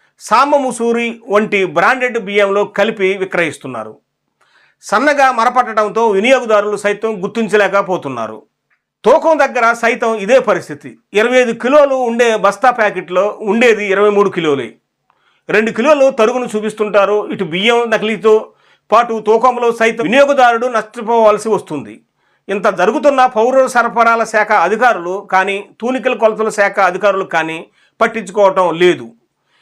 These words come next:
ఇప్పటికైనా అధికారులు స్పందించి రేషన్ బియ్యం అక్రమ రవాణాకు అడ్డుకట్ట వేయాల్సిన అవసరం ఉందని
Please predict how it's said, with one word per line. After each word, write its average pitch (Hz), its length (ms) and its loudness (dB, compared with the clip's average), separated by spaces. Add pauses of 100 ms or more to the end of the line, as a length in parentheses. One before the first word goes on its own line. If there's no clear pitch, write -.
(240)
ఇప్పటికైనా 269 460 2 (140)
అధికారులు 226 480 0
స్పందించి 226 480 -2 (100)
రేషన్ 202 340 0
బియ్యం 202 220 -2 (180)
అక్రమ 233 360 0
రవాణాకు 185 500 0 (180)
అడ్డుకట్ట 202 360 0 (100)
వేయాల్సిన 185 420 0 (200)
అవసరం 180 320 -2 (100)
ఉందని 170 320 -2